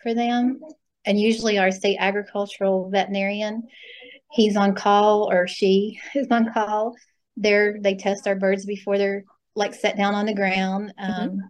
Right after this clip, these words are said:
Speaker 1: and they're there to verify that we have been working with biosecurity measures and keeping our farms and our birds safe and not passing any diseases.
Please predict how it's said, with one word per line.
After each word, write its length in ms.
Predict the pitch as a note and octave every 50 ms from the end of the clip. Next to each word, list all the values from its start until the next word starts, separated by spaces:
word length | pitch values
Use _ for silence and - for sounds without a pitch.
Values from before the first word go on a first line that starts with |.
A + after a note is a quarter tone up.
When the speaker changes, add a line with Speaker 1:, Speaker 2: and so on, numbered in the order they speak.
| _ _ _ _ _ _ _ _ _ _ -
Speaker 1:
and 100 | G3 G3
they're 140 | G3 G3+
there 240 | G3 G3 G3+ G3+ G3+
to 160 | G3 - G3
verify 500 | F#3 G3 G3 G3+ G3+ G3+ - G3+ G3 G3+
that 180 | G3 G3+ G3+ -
we 200 | A3 A3 G#3+ G#3
have 260 | G3+ - G3+ G3+ G3+
been 220 | G3 G#3 G3+ G#3 G3
working 320 | F#3+ F#3+ F#3+ - G#3 G3+
with 200 | F#3+ G3 G3 -
biosecurity 800 | - F#3 F#3+ G3 G3+ G#3+ G3+ - - G3 - - G3 G3 G3+ G#3
measures 600 | G3 F#3+ G3 G3 G3 G3+ G3+ G3+ G3+ G3+ G#3 - - _ _ - - - _ _
and 100 | - F#3+
keeping 300 | F#3+ - G#3 G3+ G3 G3+
our 160 | G3 F#3+ F#3+ F#3+
farms 420 | F#3+ - F#3+ F#3+ F#3+ G3 G3+ G3
and 120 | G3+ G3
our 120 | F#3+ F3+ F3+
birds 320 | F#3+ F#3 F#3+ F#3+ F#3+ -
safe 260 | - G3 F#3 F#3+ F#3+ -
and 80 | F#3+
not 180 | F#3 F3+ F#3 -
passing 380 | - F#3+ F#3 F#3+ F#3+ - G3 F#3+
any 200 | F#3+ F#3+ G3 G3
diseases. 1000 | G3 F#3+ - G3+ G3+ A3 A3 G3 G3+ G3+ F#3+ F#3+ F#3+ - G3 G#3+ A#3 - -